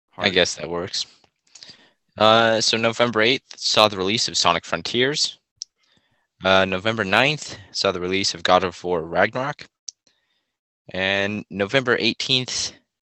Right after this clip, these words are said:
Speaker 2: Pokemon Scarlet and Violet was released.
Speaker 1: Yay.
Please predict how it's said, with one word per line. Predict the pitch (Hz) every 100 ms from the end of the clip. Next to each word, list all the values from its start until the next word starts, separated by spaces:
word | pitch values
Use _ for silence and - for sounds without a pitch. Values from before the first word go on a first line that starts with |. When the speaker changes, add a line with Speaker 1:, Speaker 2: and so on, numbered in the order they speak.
| _ _
Speaker 2:
Pokemon | - 139 - 123 123 -
Scarlet | - - - 120 120 120 -
and | 98 -
Violet | 85 85 - -
was | - -
released. | - - - - _ _ _ _ -
Speaker 1:
Yay. | 135 117